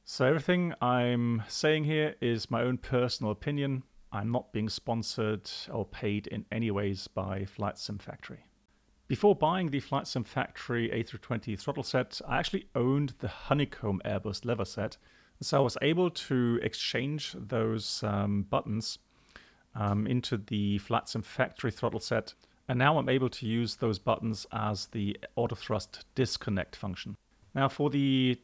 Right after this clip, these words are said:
Toga button installation on the Flight Sim Factory throttle set,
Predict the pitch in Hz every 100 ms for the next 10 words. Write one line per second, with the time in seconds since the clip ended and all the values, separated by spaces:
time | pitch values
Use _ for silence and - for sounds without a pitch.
0 | - 170 185 160 151 - 147 - 131 127
1 | - 120 120 170 196 - 190 185 127 -
2 | 131 131 123 123 123 - 135 - 127 -
3 | 139 - 135 - 127 117 - 123 - -